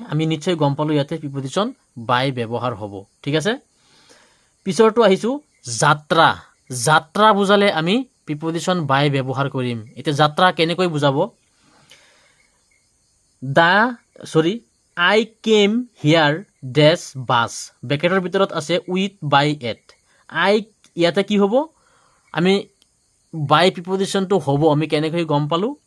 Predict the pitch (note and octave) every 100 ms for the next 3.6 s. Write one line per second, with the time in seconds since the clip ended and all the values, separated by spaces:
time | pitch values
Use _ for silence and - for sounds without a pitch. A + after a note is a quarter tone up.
0 | - B2+ C#3 C#3+ C#3 C#3+ C#3+ D#3+ D3+ F#3+
1 | D4 _ _ _ _ _ _ _ - E3+
2 | G3+ A#3 A#3 A3 A3+ A#3+ D#3 D3 E3+ F#3
3 | D#3 D#3+ E3+ C#3+ G#2+